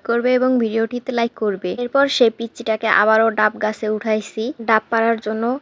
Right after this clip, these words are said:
আর ও বলে, "আমি সব গাছেই উঠতে পারি, আমার কোনো সমস্যা নাই।" এই গাছের থেকে এই ডাবগুলো পারছিল আর অন্য গাছের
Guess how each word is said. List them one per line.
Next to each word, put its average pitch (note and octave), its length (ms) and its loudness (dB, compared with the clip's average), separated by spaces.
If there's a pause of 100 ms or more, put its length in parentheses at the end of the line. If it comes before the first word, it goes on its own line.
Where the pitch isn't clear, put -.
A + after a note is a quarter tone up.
আর A3 180 0
ও A3+ 200 0
বলে, A#3 300 2
"আমি A3+ 180 0
সব G#3+ 300 -6
গাছেই A#3 340 -2
উঠতে G#3 320 -4
পারি, G#3+ 280 -4
আমার G#3 240 -2
কোনো G#3 180 -8
সমস্যা G#3 520 -8
নাই।" G#3 200 -8 (300)
এই A#3 120 -2
গাছের A#3 320 0
থেকে A3 200 -2
এই G#3+ 120 0
ডাবগুলো G#3 380 -2
পারছিল G#3+ 360 -2
আর A3+ 200 4
অন্য G#3+ 300 -2
গাছের A3 220 -4